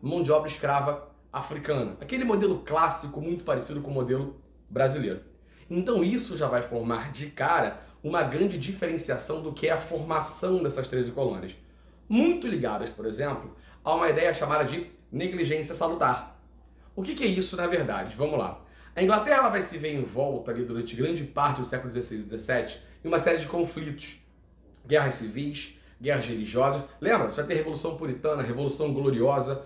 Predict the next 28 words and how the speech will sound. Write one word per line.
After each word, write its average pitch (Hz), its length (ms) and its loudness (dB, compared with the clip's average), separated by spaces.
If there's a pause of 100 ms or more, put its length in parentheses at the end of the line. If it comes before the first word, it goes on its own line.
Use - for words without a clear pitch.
(120)
certo? - 420 2 (320)
A 143 80 -2
disputa 190 580 -2
econômica 151 720 2
ali 143 180 2
dentro 131 340 0
do 107 100 -8
mar. 135 460 -2 (200)
E 254 60 -6
o - 60 -4
próprio 226 300 4
fato 185 300 4
de 165 60 -8
você, 165 220 -4
por 170 140 -4
exemplo, 165 240 -4
não 180 100 0
encontrar 165 360 -2
metais 160 340 0
preciosos 139 840 2 (640)
dentro 143 360 0
desse 143 200 -4
continente 147 440 -2
americano 151 420 0
na 156 100 0
parte 151 420 0 (200)
inglesa. 170 520 2
Sim, 214 420 -2